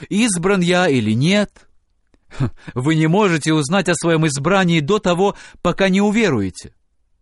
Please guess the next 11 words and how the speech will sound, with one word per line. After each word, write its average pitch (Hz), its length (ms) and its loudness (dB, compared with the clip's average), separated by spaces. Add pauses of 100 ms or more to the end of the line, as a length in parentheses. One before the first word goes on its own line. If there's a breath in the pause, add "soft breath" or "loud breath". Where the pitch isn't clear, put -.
(500 soft breath)
Ваше 139 460 -2
дело — 104 420 -2 (160)
верить. 113 600 -4 (1200 soft breath)
Всякий 175 760 -4 (140 soft breath)
верующий. 113 920 -4 (680 loud breath)
Как 156 180 -4
видите, 180 460 -2 (100)
здесь 131 460 -4
нет 202 320 -2
никаких 160 460 -2
ограничений. 170 840 -2